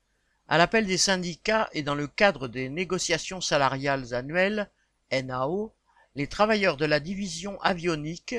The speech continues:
A V S, du groupe Thales, géant mondial de l'électronique civile et militaire, se sont mobilisés contre les propositions salariales de la direction.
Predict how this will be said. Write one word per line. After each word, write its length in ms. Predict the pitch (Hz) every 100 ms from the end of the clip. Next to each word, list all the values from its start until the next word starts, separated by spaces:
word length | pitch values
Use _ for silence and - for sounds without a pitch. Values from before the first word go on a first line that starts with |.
| - _ _
A 140 | 143
V 160 | 123 139
S, 340 | 147 190 -
du 140 | 151 131
groupe 340 | 135 165 - _
Thales, 380 | 151 160 175 208 - - _ _ _ 127
géant 400 | 117 165 160 151
mondial 460 | 180 185 185 190
de 80 | 160
l'électronique 680 | 139 160 156 - 170 175 175
civile 380 | - 165 180 156
et 40 |
militaire, 680 | 135 127 113 - 180 202 196 _ - - _
se 140 | -
sont 180 | 175 214
mobilisés 640 | 214 226 226 202 170 196 226
contre 300 | 190 - 165
les 100 | 160
propositions 680 | - 185 196 180 - 220 196
salariales 640 | 185 170 156 170 196 202
de 80 | 165
la 120 | 156
direction. 640 | 147 165 143 - - 87